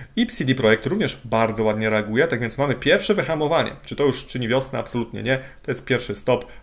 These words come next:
to jest tylko i wyłącznie wykonanie ruchów powrotnych. Nic tutaj się, jak dla mnie, w tym momencie nie dzieje takiego, żebyśmy nagle mogli już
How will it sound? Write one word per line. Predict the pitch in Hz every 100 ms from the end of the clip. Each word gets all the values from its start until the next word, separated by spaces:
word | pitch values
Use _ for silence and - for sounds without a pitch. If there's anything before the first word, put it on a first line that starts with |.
| -
to |
jest | 113
tylko | 139 135
i | 113
wyłącznie | 113 110 110
wykonanie | 113 113 110
ruchów | 110 -
powrotnych. | 107 127 131 117 - - - -
Nic | 127 170 -
tutaj | 139 131
się, | - 107
jak | 113 113
dla | 120 120
mnie, | 113 104 -
w | -
tym | 127
momencie | 117 117 -
nie | 113 123
dzieje | 127 131
takiego, | 117 117 123 113
żebyśmy | 113 - 117
nagle | 151 147
mogli | 127 117
już | 113 -